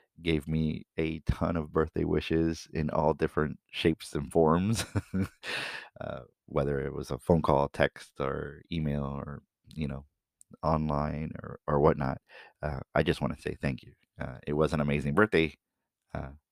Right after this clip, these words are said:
I'm very happy about that. And, yeah, we're gonna keep going. So I hope you have a wonderful rest of the weekend. And I hope you enjoyed this podcast. And if you did, please share it with, uh, all your friends,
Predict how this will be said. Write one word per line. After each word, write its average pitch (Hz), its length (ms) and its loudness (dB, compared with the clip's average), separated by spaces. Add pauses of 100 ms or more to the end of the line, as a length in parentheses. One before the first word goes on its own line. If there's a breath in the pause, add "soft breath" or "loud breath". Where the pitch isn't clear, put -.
(140)
I'm 65 380 -4
very 73 220 -2
happy 69 320 -2
about 69 280 -10
that. 71 300 -4 (260)
And, 69 560 -10 (840)
yeah, 135 160 2 (240)
we're 78 100 0
gonna 82 180 2
keep - 180 2
going. 90 300 4
So 76 280 6
I 82 120 10
hope 82 240 6
you 85 60 4
have 80 340 6 (100)
a 76 240 0
wonderful 78 500 6
rest 78 320 2
of 76 180 0
the 73 100 -2
weekend. 78 540 0 (840 loud breath)
And 71 360 0
I 67 60 4
hope 73 240 2
you 71 120 4
enjoyed 76 400 8
this 76 140 2
podcast. 80 600 4
And 76 120 4
if 87 140 0
you 71 100 -2
did, 85 320 2
please 95 240 0
share 82 240 4
it - 120 0
with, 78 200 0 (100)
uh, 73 340 0
all 85 120 4
your 85 120 -2
friends, 139 420 2